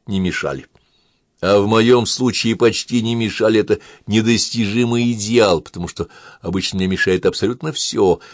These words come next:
а уж запахи — страшное дело. Мне даже безобидная ветчина, съеденная на завтрак случайным попутчиком, может всерьез выбить из колеи. Но с этим автобусом...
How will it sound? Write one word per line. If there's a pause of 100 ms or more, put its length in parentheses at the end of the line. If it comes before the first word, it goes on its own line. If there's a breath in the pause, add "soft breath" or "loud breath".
(160 loud breath)
а
уж
запахи —
страшное
дело. (120)
Мне
даже (320 loud breath)
безобидная
ветчина,
съеденная
на
завтрак
случайным
попутчиком,
может
всерьез
выбить
из
колеи. (1300)
Но
с
этим
автобусом...